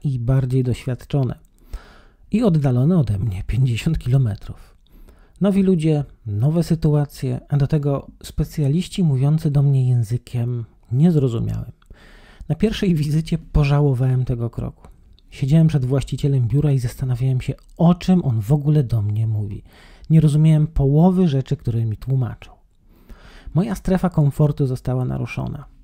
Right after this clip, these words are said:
W poprzednim biurze było mi wygodnie. Nie musiałem nic rozumieć, nie musiałem się starać.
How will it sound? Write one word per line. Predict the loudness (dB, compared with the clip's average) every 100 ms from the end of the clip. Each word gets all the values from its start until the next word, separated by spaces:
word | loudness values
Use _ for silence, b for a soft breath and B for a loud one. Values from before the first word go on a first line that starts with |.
| -20
W |
poprzednim | -10 -8 -2 2 4 4
biurze | 4 0 0
było | 2 0
mi | 0 -2
wygodnie. | -4 -2 2 2 0 -6 -10 -8
Nie | -4
musiałem | -4 -4 -2 2 2
nic | 2 0
rozumieć, | -4 -2 0 0 0
nie | -2
musiałem | -2 -2 -2 -2
się | -4
starać. | -8 -4 -2 0 -2 -6